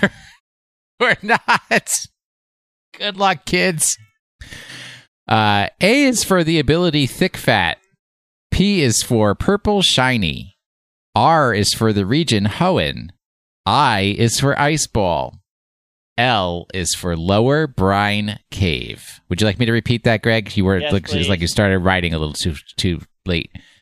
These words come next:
Speaker 2: I did.
Speaker 1: A is for the ability Thick Fat. P is for purple shiny.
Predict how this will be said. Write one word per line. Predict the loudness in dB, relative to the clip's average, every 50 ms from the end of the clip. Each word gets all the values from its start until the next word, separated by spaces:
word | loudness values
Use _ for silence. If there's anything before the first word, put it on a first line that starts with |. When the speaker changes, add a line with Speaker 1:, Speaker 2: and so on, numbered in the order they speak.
| _
Speaker 2:
I | -4 -2
did. | -2 -2 -2 -4 -6 -8 -12 _ _ _ _ _ _ _ _ _ _ _ _ _ 0
Speaker 1:
A | 2 4 4 2 2 2 0 0 0
is | 0 0 0 -2 -2
for | 0 0 2 2 2
the | 0 0 0 0
ability | 0 2 2 0 2 2 0 0 0 0 0 0
Thick | -2 -4 -2 0 0 0 -2
Fat. | -4 -2 -2 0 0 -2 -4 -8 _ -10 -12 -12 -12 _ _ _ _ _ _ _ _ _ -2
P | 0 2 2 2 2 2 2 2 0 0 0
is | 0 0 0 0 -2
for | 0 0 0 0 0
purple | -2 -2 -2 -2 -2 -2 0 0 0 0 0
shiny. | 0 0 2 2 2 2 0 -2 -2 -6 -6 -8 -12 -16